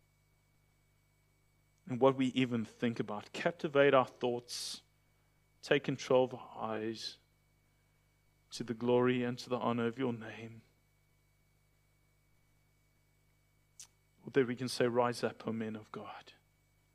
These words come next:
Have done with lesser things."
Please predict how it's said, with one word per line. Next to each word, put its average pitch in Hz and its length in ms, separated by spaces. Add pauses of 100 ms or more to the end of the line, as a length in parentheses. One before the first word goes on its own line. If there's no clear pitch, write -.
(920)
Have - 260
done 104 360 (460)
with 117 240
lesser 110 300
things." - 640